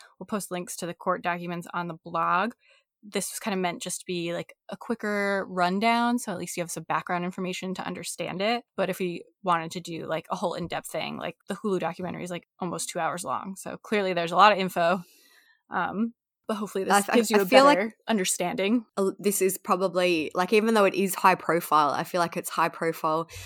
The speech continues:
Speaker 2: for people who follow these type of cases, 'cause when I've posted about it on social media, there are a lot of people who have no idea, have never, ever have heard of this case. So
Speaker 1: I hadn't heard of it really until it started, like,
Speaker 2: Neither had
Speaker 1: making the
Speaker 2: I.
Speaker 1: news again recently.
Speaker 2: Hmm.
Speaker 1: Like, I, maybe I did, like, in passing, but, like, if you asked me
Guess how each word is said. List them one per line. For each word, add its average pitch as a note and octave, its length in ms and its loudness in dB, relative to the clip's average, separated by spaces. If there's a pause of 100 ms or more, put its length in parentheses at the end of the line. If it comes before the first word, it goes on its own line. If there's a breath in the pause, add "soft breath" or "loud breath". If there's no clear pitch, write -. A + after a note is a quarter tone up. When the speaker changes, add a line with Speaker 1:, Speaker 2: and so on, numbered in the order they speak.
(160 loud breath)
Speaker 2:
for F#3 140 -4
people F3 300 -6
who E3+ 80 -2
follow E3 260 -2
these E3 180 -2
type D#3+ 200 -4
of D#3+ 120 -6
cases, D#3 420 -4
'cause E3+ 140 -12
when F3+ 120 0
I've F3 140 0
posted F3 340 -2
about E3 220 0
it D3+ 80 -4
on D3+ 120 -6
social D#3 320 -4
media, D#3+ 260 -2
there D#3 140 0
are E3+ 140 8
a E3+ 60 4
lot D#3+ 140 -2
of D#3+ 80 -8
people D#3+ 220 -6
who D#3+ 80 0
have D3+ 100 -2
no D#3 240 0
idea, D3 300 -2
have C#3+ 100 -4
never, D3 440 -2
ever D3+ 220 -2
have D3 200 -10
heard D3 180 -4
of D3 120 -6
this C#3+ 160 -8
case. - 320 -12
So C#3 280 -8 (140)
Speaker 1:
I G#3+ 140 2
hadn't C4 260 -2
heard G3 200 -4
of F#3+ 80 -4
it F#3 220 -6
really F#3 280 -4
until F#3 640 -4 (260)
it G#3+ 80 -12
started, F#3+ 300 -4
like, F#3+ 100 -2
Speaker 2:
Neither G3+ 100 2
had G#3 40 4
Speaker 1:
making E3+ 240 4
the - 40 0
Speaker 2:
I. - 20 0
Speaker 1:
news F3+ 300 -2
again F3+ 240 -6
recently. G3+ 720 -6 (400)
Speaker 2:
Hmm. F3+ 260 -8 (380)
Speaker 1:
Like, A#3 120 -6
I, A#3 100 -4
maybe A#3 300 2
I A#3 60 0
did, A3 340 -2
like, G3 100 -4
in F#3+ 100 -6
passing, G3+ 480 -4
but, F#3+ 140 -4
like, F3 220 -6
if F#3+ 140 -12
you G3 100 -2
asked F#3 320 -2
me F#3 260 -8